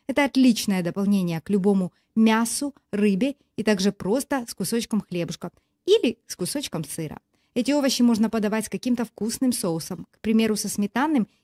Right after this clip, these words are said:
или чесночным. Очень хорошо подходит к ним соевый соус. Здесь все зависит от ваших предпочтений.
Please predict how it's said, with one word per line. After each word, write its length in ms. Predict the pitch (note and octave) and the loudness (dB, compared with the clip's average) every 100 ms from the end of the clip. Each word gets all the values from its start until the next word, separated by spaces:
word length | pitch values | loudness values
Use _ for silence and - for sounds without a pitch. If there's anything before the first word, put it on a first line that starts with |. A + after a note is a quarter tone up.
| - | -4
или 200 | C4+ E4 | -2 -2
чесночным. 720 | B3+ - F3+ E3 - D#3+ D#3+ - _ - | -4 -4 -4 -6 -8 -10 -12 -16 _ 0
Очень 320 | G#3+ A#3+ G#3+ | 2 2 0
хорошо 360 | G#3+ G3+ G3 D4+ | -2 -4 -2 -4
подходит 440 | A#3+ - A#3+ B3 | -4 -4 -4 -2
к 80 | - | 2
ним 200 | A#3+ A#3 - | 2 2 -2
соевый 540 | - A#3+ F#3 D#3+ D3+ | 0 2 0 -2 -6
соус. 440 | - - C3+ - - _ _ | -8 -8 -10 -12 -16 _ _
Здесь 240 | F#3 G#3+ A3+ | 0 2 2
все 400 | - - F#3 C#4+ | -2 -4 0 0
зависит 440 | A#3+ G3+ A#3 C4 | 0 -2 -2 -4
от 160 | F#3 - | -6 -6
ваших 280 | E3 - - | -6 -6 -6
предпочтений. 800 | G3+ - G3 - E3 D3 - | -8 -6 -8 -6 -6 -6 -8